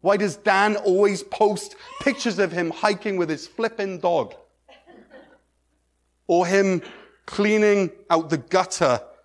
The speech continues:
of his house as though that's something impressive to do? For me, it is impressive. I didn't fall off the ladder. Has social media ever led you down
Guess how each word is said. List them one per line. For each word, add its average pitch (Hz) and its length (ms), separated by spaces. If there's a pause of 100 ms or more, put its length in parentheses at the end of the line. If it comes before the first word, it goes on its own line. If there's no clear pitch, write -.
(300)
of 156 160
his 165 240
house 165 600 (240)
as 143 160
though 180 140
that's 175 220
something 180 460
impressive 190 800
to 180 120
do? 170 400 (1400)
For 165 80
me, 170 180
it 190 120
is 190 180
impressive. - 560 (1500)
I 143 100
didn't 165 220
fall 165 200
off 165 160
the 160 80
ladder. 160 360 (3750)
Has 185 280
social 233 400
media 202 380
ever 196 260
led 180 340
you 175 160
down 156 640